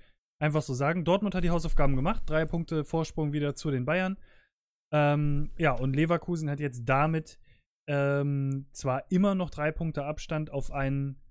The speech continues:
also drei Punkte Abstand stand jetzt vor Hoffenheim. Hoffenheim spielt ja heute Abend noch gegen Leipzig.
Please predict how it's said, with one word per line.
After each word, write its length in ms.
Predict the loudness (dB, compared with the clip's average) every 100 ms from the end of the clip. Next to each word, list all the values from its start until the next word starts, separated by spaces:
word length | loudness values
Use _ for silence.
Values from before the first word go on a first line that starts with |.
| -12 -4
also 300 | -2 -2 -4 -16 -18 -14 -14 -16 _ _ 0
drei 160 | 2
Punkte 280 | 2 0 -2
Abstand 380 | -4 -4 -4 -6
stand 340 | -2 -2 -2
jetzt 500 | -2 -2 -2 -4 -18 -20
vor 300 | -6 -2 0
Hoffenheim. 440 | 0 -2 -2 -2 -4
Hoffenheim 300 | -4 -6 -8
spielt 300 | -6 -6 -4
ja 80 |
heute 180 | -4 -4
Abend 160 | -4 -4
noch 120 | -6
gegen 140 | -6
Leipzig. 440 | -4 -4 -6 -12